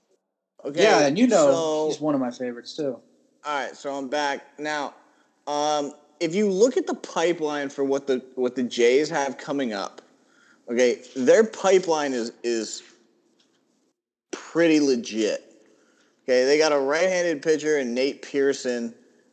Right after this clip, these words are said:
Speaker 1: Um, he was a juco kid. He's in Double A right now. And,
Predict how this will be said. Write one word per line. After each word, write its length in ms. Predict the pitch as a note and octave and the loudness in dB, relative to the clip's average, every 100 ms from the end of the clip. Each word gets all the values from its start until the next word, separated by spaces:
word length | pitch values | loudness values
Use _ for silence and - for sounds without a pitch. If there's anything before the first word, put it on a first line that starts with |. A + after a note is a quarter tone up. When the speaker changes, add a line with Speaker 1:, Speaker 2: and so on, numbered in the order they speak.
| _ | _
Speaker 1:
Um, 360 | A2 A#2+ A#2+ A#2 | -2 0 0 0
he 120 | C3+ | -2
was 100 | B2+ | -2
a 80 | B2+ | -2
juco 680 | A2+ C3 D3 C#3 D3+ B2+ A#2+ | -4 2 2 4 2 2 2
kid. 300 | C#3 A#2+ A#2+ | 0 0 0
He's 160 | A#2+ | -2
in 160 | B2 A2 | -2 0
Double 380 | A#2+ C3 C3+ B2+ | 2 2 4 4
A 140 | B2+ | 4
right 260 | A#2+ A#2+ G#2+ | 2 2 0
now. 400 | A2+ A2 G#2+ G#2 - _ _ _ _ _ - | -2 -4 -4 -8 -16 _ _ _ _ _ -4
And, 580 | A#2 A#2+ A#2 A2+ A2 | -2 2 2 2 -2